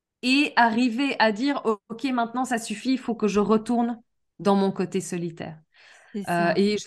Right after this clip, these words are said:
Speaker 1: dis bien solitaire, pas solitude. Ce sera peut-être, euh, un autre podcast, ça.
Speaker 2: Ouais.
Speaker 1: Mais, euh, mais c'est vraiment important à comprendre. Et, et,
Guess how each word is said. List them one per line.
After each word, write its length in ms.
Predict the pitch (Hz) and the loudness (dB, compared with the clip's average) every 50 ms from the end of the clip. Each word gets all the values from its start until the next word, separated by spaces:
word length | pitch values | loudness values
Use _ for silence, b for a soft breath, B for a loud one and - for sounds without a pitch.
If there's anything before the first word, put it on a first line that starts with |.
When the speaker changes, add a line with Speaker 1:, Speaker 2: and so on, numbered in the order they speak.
| - - | -6 -4
Speaker 1:
dis 100 | 220 208 | -4 -2
bien 240 | 196 202 240 240 | 0 0 0 0
solitaire, 520 | 240 240 - 220 202 202 202 208 208 202 - | 0 0 0 0 0 0 0 0 -2 -2 -2
pas 80 | - 190 | -6 -8
solitude. 600 | - - 202 180 185 165 - - 170 143 151 160 - | -6 -4 -6 -6 -6 -6 -8 -8 -8 -8 -8 -12 -14
Ce 160 | - - 175 | -12 -12 -10
sera 200 | - - 175 160 | -8 -8 -10 -10
peut-être, 340 | - - 185 180 - - 180 | -8 -8 -8 -8 -8 -8 -6
euh, 120 | 160 151 - | -4 -4 -4
un 220 | - 156 160 160 160 | -4 -2 -2 -2 -2
autre 200 | 170 165 - 165 | -4 -6 -10 -12
podcast, 480 | 160 156 156 - - - 131 - - - | -10 -10 -14 -12 -14 -14 -14 -16 -18 -18
ça. 100 | - 151 - b b b | -20 -20 -20 b b b
Speaker 2:
Ouais. 260 | 240 240 240 - - _ _ - | -2 -2 -2 -4 -8 _ _ -2
Speaker 1:
Mais, 280 | 185 196 196 190 180 _ - - | 2 4 4 2 2 _ -6 -2
euh, 480 | 196 196 185 185 185 185 185 180 180 - - _ _ - | 0 2 4 4 4 4 4 2 0 -2 -6 _ _ -2
mais 200 | 185 214 214 214 | 2 2 2 2
c'est 180 | 214 - 247 | 2 0 0
vraiment 420 | 220 220 233 240 262 285 285 - - | 2 2 4 4 4 4 4 4 4
important 480 | 240 226 226 240 226 - - 294 302 | 2 2 2 0 -2 -2 -2 0 4
à 140 | 285 254 233 | 4 4 2
comprendre. 500 | 226 - 220 220 220 - 269 285 285 247 | 2 0 -2 -2 -2 0 -2 0 0 0
Et, 120 | 233 220 - - | 0 -2 0 0
et, 480 | 208 208 208 208 202 202 202 - _ | 0 2 2 2 2 0 -2 -6 _